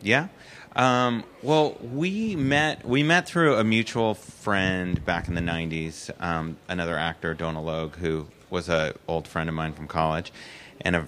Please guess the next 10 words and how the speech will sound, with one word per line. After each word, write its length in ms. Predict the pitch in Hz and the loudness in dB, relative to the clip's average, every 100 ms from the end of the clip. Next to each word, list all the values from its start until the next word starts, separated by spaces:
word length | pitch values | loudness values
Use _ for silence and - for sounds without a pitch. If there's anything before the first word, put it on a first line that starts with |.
| - - | -6 -2
and, 440 | 95 90 87 87 | 4 6 4 4
uh, 380 | 90 87 85 82 - - - | 6 6 6 2 -2 -16 -2
and 140 | 101 117 | 4 6
then 120 | 117 | 6
I 100 | 110 | 6
got 240 | 110 107 | 6 4
him 240 | 107 107 101 | 4 2 2
to 120 | 98 | 0
do 480 | 101 98 95 95 90 | 2 4 4 2 0
this, 360 | 95 92 - | -2 -2 -4